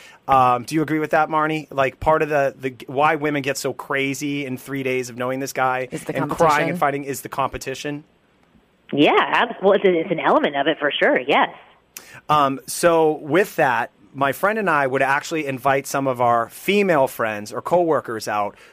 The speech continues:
Speaker 1: for the, the, the entire purpose was to create an environment that he and I were wanted by multiple girls. So the environment or the staging that we did was set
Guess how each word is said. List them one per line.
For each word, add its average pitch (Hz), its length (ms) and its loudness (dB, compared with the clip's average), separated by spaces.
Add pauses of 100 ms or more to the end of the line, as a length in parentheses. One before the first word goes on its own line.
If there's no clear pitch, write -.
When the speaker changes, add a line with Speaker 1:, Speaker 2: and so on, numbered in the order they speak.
Speaker 1:
for 160 680 2 (100)
the, 143 340 -4
the, 139 280 -6 (100)
the 143 140 -6
entire 180 480 0
purpose 175 720 -2 (260)
was 139 320 4
to 147 100 -8
create 170 300 0
an 165 60 -4
environment 147 640 0
that 131 160 -6
he 156 260 -4
and 151 120 0
I 127 400 2 (300)
were 127 300 0
wanted 131 600 0
by 123 180 -2
multiple 117 420 -4
girls. 107 540 -8
So - 220 -2
the 143 100 0
environment 156 560 2
or 135 100 -4
the 131 100 -6
staging 147 480 -2
that 120 120 -10
we 120 120 -10
did 107 300 -8 (360)
was 127 400 2
set - 540 0